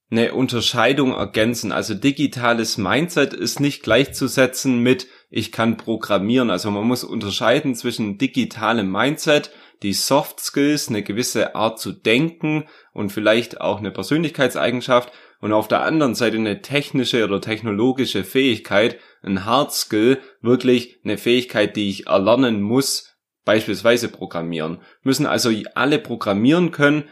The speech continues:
Nein. Digitales Mindset fasst Persönlichkeitseigenschaften zusammen, die relevant für die digitale Transformation sind und langfristig auch veränderbar sind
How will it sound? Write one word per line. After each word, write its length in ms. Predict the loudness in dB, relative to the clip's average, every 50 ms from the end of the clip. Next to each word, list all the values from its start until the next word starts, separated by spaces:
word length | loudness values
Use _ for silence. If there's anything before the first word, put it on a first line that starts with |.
| _ _
Nein. 600 | -6 -2 0 2 4 4 4 2 2 0 -2 -4 -6 _ _ _ _
Digitales 720 | 0 0 2 0 -2 -2 0 0 0 2 2 0 -2 -2
Mindset 520 | -2 0 0 0 0 -2 0 0 0 -2 -2
fasst 300 | 0 0 0 0 0 -4
Persönlichkeitseigenschaften 1400 | -6 -6 2 4 4 4 4 2 -2 -2 0 0 0 0 -2 -2 -2 -2 -2 -2 -4 -2 -2 -2 -2 -4 -8 -8 -4
zusammen, 500 | -4 -6 -4 2 2 4 4 4 0 -2 -10 -20 -20 -20 _ 0
die 160 | 2 2 2
relevant 580 | 4 4 4 4 4 4 4 4 4 4 0
für 140 | -4 -4 -4
die 180 | -4 -2 -4 0
digitale 540 | 0 0 2 2 -2 0 0 0 0 0 -2
Transformation 840 | -4 -4 -6 -6 -4 -4 -4 -4 -4 -6 -4 -2 0 0 0 -2
sind 340 | 0 0 2 2 2 0 -2 -6 -16 _ _ _ _ _
und 340 | 4 6 6 6 2 0 0
langfristig 680 | 2 2 2 0 -2 -4 -4 -4 -2 -4 -4 -4 -4
auch 160 | -2 -2 -2 0
veränderbar 640 | -2 -4 -2 -2 0 0 0 0 2 2 2 0 0
sind 300 | 2 2 2 2 2